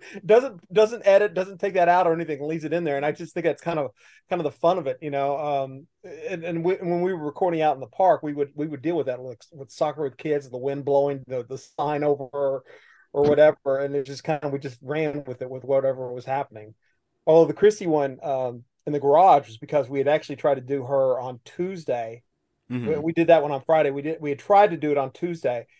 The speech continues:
Speaker 1: and the wind, it was supposed to be seventy-five degrees, sunny, and perfect weather. But the wind and the ra-, and, and, and, uh, the cold just came like, like, like, uh, it was like a th-, small hurricane or something like that.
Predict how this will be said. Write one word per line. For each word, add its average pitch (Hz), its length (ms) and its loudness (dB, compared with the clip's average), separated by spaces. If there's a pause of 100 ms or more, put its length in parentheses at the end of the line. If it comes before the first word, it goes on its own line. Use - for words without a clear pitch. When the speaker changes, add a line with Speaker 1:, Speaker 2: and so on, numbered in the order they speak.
(360)
Speaker 1:
and 160 180 0
the 151 40 2
wind, 175 420 0
it 180 40 -2
was 156 140 -2
supposed 180 160 -8
to 180 60 -10
be 160 40 -10
seventy-five 190 840 0
degrees, 165 500 -4
sunny, 170 320 -4
and 127 120 -14
perfect 156 320 -10
weather. 120 300 -6 (760)
But 156 280 4
the 151 80 -4
wind 175 800 -2
and 147 280 -6
the 139 60 -8
ra-, 151 300 -6
and, 143 320 -8
and, 139 320 -10
and, 135 380 -12 (140)
uh, 135 480 -8
the 123 100 -16
cold 165 500 4
just - 180 -14
came 165 480 -2
like, 139 260 -6 (180)
like, 143 300 -6 (380)
like, 156 220 -6 (120)
uh, 147 380 -4
it 139 60 -6
was 131 80 -8
like 143 100 -2
a 127 140 -6
th-, - 120 -20 (100)
small 165 300 2
hurricane 156 480 2
or 123 40 -10
something 135 240 -6
like 127 180 -2
that. 135 180 -4